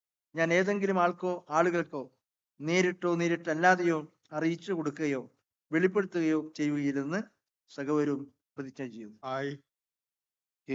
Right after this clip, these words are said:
Speaker 3: ബി ഗണേഷ് കുമാർ എന്ന ഞാൻ നിയമം വഴി സ്ഥാപിതമായ ഭാരതത്തിൻ്റെ ഭരണഘടനയോടും നിർവ്യാജമായ വിശ്വസ്തയും കൂറും പുലർത്തുമെന്നും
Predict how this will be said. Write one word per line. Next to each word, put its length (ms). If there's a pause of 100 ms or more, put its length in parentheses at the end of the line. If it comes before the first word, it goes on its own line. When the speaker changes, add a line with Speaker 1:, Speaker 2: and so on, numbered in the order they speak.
Speaker 3:
ബി 140
ഗണേഷ് 340
കുമാർ 280
എന്ന 180
ഞാൻ 140 (1200)
നിയമം 280
വഴി 220
സ്ഥാപിതമായ 580 (560)
ഭാരതത്തിൻ്റെ 640
ഭരണഘടനയോടും 720 (920)
നിർവ്യാജമായ 600 (100)
വിശ്വസ്തയും 600
കൂറും 300
പുലർത്തുമെന്നും 540